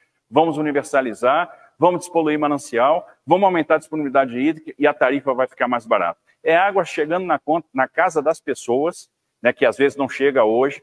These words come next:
que a gente vai tornar essa infraestrutura mais resiliente,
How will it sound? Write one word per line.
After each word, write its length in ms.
que 60
a 60
gente 120
vai 140
tornar 300
essa 180
infraestrutura 420
mais 220
resiliente, 720